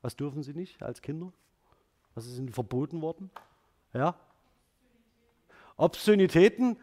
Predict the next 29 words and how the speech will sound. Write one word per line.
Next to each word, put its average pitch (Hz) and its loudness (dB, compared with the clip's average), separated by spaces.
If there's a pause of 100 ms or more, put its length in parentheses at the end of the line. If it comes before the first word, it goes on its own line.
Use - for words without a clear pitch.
(340)
Also 165 8 (440)
alles, 190 12
was, 180 8
äh, 165 10
in 160 6
Richtung 170 4
Sexualität 160 2
geht, 170 4 (140)
ähm, 151 6 (520)
ist 180 2
ein 160 -2
Thema, 127 4
ja? 139 0 (200)
Also, 139 2
oder 139 2
besser 123 0
keins. 110 -4 (1120)
Das 165 2
wird 202 4
noch 202 8
mal 220 8
ein 190 2
Stück - -2
schwieriger, 214 2
wenn 196 4
Sie 190 -6
eine 180 2
Frau 156 4
sind. 131 -2